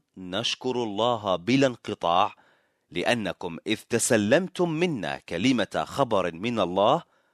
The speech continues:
قبلتموها لا ككلمة أناس،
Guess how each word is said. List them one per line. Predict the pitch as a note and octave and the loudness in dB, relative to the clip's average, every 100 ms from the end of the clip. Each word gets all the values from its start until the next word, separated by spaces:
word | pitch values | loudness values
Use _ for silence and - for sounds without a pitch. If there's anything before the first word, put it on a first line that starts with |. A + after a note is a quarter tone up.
| _ - | _ -4
قبلتموها | F#2+ G#2 G2+ - G#2 G2+ D#3 A2 D#2+ D#2+ - _ _ E3 | -4 -2 -6 -6 -8 -6 -6 -6 -4 -4 -6 _ _ 2
لا | F3+ E3+ | 4 4
ككلمة | - G2+ - F#2 G2+ G#2+ - F2+ - | 0 -6 -2 -2 -2 -2 -4 -8 -8
أناس، | F#2 F2 G2 F#2 | -6 -2 -2 -2